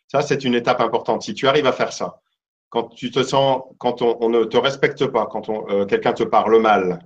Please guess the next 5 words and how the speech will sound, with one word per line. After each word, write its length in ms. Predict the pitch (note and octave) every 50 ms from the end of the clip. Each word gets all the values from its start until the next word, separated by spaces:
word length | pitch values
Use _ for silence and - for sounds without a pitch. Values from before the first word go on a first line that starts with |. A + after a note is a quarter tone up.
| _ _ _ _ _ _ _ _ _ _ _ _ _ _ _ _ _ _ _ _ G#2+
euh, 480 | G#2 G#2 G2+ G2 G2 G2 F#2+ F#2+ G2 -
et 100 | A#2 A2+
cetera, 400 | - - A#2 - A#2 G#2+ G#2 G#2+
et 40 | G#2
cetera, 680 | - - G#2 F2 G2 F2+ F#2+ B2 D3+ F3+ G3 - -